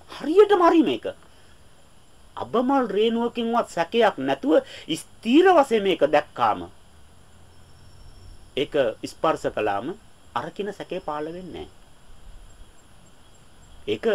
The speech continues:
දෙවෙනි ක්‍රමය. ඒක සැක නැතුව දකින්න ඕනේ. තමන් වඩන මාර්ගය තුල තමන්ට සැක තියෙනවා නම් කොහොමද මාර්ගයක් වැඩෙන්නේ? වැඩෙනකොට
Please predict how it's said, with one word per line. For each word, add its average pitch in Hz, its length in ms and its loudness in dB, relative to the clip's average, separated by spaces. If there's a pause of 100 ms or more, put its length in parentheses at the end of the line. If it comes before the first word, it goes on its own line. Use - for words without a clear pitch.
(140)
දෙවෙනි 143 380 -2
ක්‍රමය. 92 300 -10 (160)
ඒක - 220 -10
සැක 117 260 -14
නැතුව 170 360 -4
දකින්න 98 360 -8
ඕනේ. 85 260 -14 (1900)
තමන් 143 360 -2
වඩන 233 340 0
මාර්ගය 190 460 0
තුල 254 220 -2
තමන්ට 175 440 0
සැක 226 240 -2
තියෙනවා 147 340 -2
නම් 98 140 -8 (260)
කොහොමද 208 320 0
මාර්ගයක් 185 420 -2
වැඩෙන්නේ? 302 420 -2 (2000)
වැඩෙනකොට 214 680 2